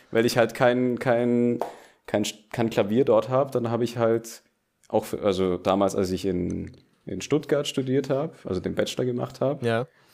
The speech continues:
Speaker 1: da war auch eine der ersten Sachen, die ich mir angeschafft habe, war eben das Klavier, damit ich halt nicht rauskomme und ich halt auch das weiter beibehalten kann. Also es ist mir schon sehr wichtig.
Speaker 2: Ja, ja, ich weiß, ja.
Speaker 1: Ja.
Speaker 2: Aber, also ich persönlich glaube,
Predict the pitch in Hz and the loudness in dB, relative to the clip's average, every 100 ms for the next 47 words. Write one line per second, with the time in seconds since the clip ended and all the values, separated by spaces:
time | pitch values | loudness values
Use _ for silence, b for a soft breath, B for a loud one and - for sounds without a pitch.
0 | b b b b b - - 87 98 98 | b b b b b -8 0 2 4 2
1 | 127 - 110 113 104 92 - 113 113 123 | 0 0 -2 2 4 2 0 0 2 0
2 | 107 98 85 98 110 123 - - 247 131 | -2 -2 0 0 -2 -4 -6 -18 -4 -4
3 | 131 - 135 131 117 127 127 - 123 143 | -2 -2 -2 0 0 0 -2 0 2 4
4 | 104 98 104 117 123 127 123 127 - 92 | 2 2 0 0 0 2 2 0 -4 -4
5 | 92 95 - 95 - 98 - 101 - 104 | -4 -6 -4 -2 0 -2 -2 -4 2 2
6 | 123 101 92 110 104 92 87 98 98 95 | 2 0 2 0 0 -4 -6 -8 -6 -8
7 | b b b b 107 117 127 123 120 131 | b b b b -4 -2 -2 0 0 0
8 | 113 120 101 92 82 80 _ b b b | 2 2 2 -4 -8 -12 _ b b b
9 | b - 123 117 120 120 113 120 - - | b -2 2 4 2 0 0 -4 -4 -10
10 | 117 110 _ _ _ _ - 113 95 - | -10 -10 _ _ _ _ -10 -6 -6 -8
11 | _ - 127 127 - - 135 143 - 190 | _ -2 2 2 2 -6 -6 -6 -4 -2
12 | 170 143 170 202 202 - - _ - 131 | 0 2 2 2 -2 -6 -18 _ -20 0
13 | 131 143 139 139 | 4 6 4 0